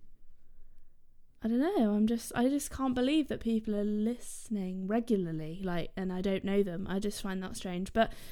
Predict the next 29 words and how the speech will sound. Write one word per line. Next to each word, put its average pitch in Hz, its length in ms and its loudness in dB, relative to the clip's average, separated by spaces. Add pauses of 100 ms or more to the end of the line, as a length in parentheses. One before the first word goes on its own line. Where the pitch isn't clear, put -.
(160)
not 233 160 2 (120)
in 208 120 0
a 202 60 0
bad 208 240 0
way. 170 220 -4
Like, 185 180 -10
I 196 40 -8
think 196 200 -8
it's - 100 -10
great. - 240 -6 (440)
Um, 233 440 6 (240)
the 240 80 0
fact - 340 -2
or 320 100 4
condition 262 480 4
of 208 120 4
being 202 220 4
addicted 208 540 0
to 196 140 0
a 185 200 0 (520)
particular 208 680 0
substance 196 520 -4
or 190 40 -4
activity. 185 600 -8 (720)
Okay. 175 320 -4 (480)
Um, 202 600 2 (280)
and 196 120 4
addicted 202 500 2
is 180 500 2